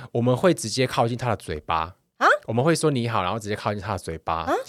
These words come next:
Speaker 1: 对啊。
Speaker 2: 嘴巴来吗？
Speaker 1: 是啊，嘴巴来啊，是“你好”，再，再来嘴巴。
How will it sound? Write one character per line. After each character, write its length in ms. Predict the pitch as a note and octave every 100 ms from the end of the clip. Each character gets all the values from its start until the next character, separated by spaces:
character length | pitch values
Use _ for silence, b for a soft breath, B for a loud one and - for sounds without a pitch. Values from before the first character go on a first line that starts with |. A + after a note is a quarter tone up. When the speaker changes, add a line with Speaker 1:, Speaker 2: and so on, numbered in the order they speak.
| B B B B _
Speaker 1:
对 140 | G3+
啊。 260 | F#3+ D#3+ E3
Speaker 2:
嘴 120 | - A3
巴 180 | D4+ F#4+
来 240 | D#4 G3+
吗？ 240 | A3+ C4+ D4+
Speaker 1:
是 180 | - G3+
啊， 40 |
嘴 140 | -
巴 160 | A#2+ E3
来 180 | D#3 G2
啊， 240 | F#2+ G#2
是 160 | A#2+ F3
“你 160 | C3+
好”， 180 | C#3 G#2+
再， 160 | G2 C#3
再 160 | B2+ B2
来 80 | G#2
嘴 180 | -
巴。 400 | E2 F#2 F2+ F2